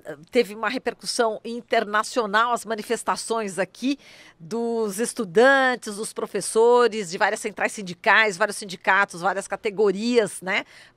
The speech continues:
É, nas ruas, novamente, o trinta M, teve o quinze M, agora o trinta M. Qual que foi a repercussão aí, Flávio?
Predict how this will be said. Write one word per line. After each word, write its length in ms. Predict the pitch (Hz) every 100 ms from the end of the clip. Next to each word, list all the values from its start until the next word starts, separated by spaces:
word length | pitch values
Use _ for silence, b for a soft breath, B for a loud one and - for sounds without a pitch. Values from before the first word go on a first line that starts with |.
| 170 175
É, 240 | 190 180
nas 240 | 180 220
ruas, 420 | 202 247 302 220 175
novamente, 680 | 233 269 240 196 262 302 233
o 40 |
trinta 460 | - 302 285 226 240
M, 140 | 262
teve 140 | 247
o 60 | 220
quinze 340 | 269 269 214
M, 200 | 214 247
agora 220 | 233 208 208
o 40 |
trinta 460 | - 269 254 214 196
M. 320 | 220 254 269 B B
Qual 160 | - 277
que 60 |
foi 80 | 294
a 60 | 277
repercussão 560 | - 247 247 - 247
aí, 200 | 233 226
Flávio? 720 | 190 226 214 175 143 165 160